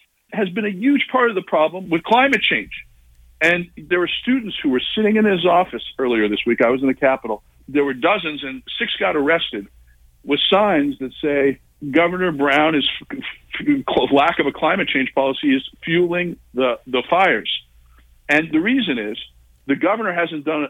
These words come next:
anything to limit oil and gas drilling. And they got arrested, these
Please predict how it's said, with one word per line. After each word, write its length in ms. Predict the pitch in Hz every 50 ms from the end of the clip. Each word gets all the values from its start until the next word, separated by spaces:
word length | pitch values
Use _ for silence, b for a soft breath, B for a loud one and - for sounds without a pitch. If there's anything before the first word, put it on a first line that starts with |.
| _ _ - 165
anything 500 | 196 233 220 185 - - 107 95 92 - _ b b b b b b b - -
to 180 | 170 156 131 131
limit 260 | 151 185 185 175 160 -
oil 300 | 147 143 147 151 147 139
and 120 | 143 135 135
gas 240 | 147 156 165 175 - - -
drilling. 360 | 127 117 101 98 101 107 101
And 120 | 113 120 135
they 100 | 151 151
got 200 | 185 180 156 135
arrested, 520 | 131 131 143 175 185 - - - 107 104
these 140 | 107 107